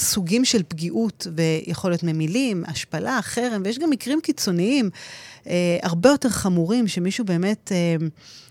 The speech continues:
שינה את החיים שלי מקצה לקצה, מין אירוע מטלטל שפשוט טרף את כל הקלפים, וכל הערכים שלי ברגע אחד התמוטטו. אמ, אתם זוכרים את הצלקת, אה, שיש להארי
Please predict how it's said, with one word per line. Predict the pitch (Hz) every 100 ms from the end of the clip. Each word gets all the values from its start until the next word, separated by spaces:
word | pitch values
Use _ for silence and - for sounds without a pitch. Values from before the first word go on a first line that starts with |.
| -
שינה | - 185 208
את | 233
החיים | 190 185 185 214
שלי | 226 190
מקצה | 170 - - -
לקצה, | 226 - 170 - 202 185
מין | 180 208
אירוע | 175 180
מטלטל | 208 202 180 165 202 196
שפשוט | 180 175 160 _ 175 - 220 - - - _ _ _ - -
טרף | 175 196 -
את |
כל | - 202
הקלפים, | 233 220 - 196 180 175 - - - - 170
וכל | 175 240 277
הערכים | 269 226 233 233
שלי | 226 208
ברגע | 175 170 180 240 214
אחד | - 202
התמוטטו. | 196 190 175 180 - 165 - - - - - - - -
אמ, | 180 180 175 175
אתם | 202
זוכרים | 190 202 311
את | -
הצלקת, | 170 160 - 175 196 202 - 170
אה, | 156 -
שיש | 175 165
להארי | 170 165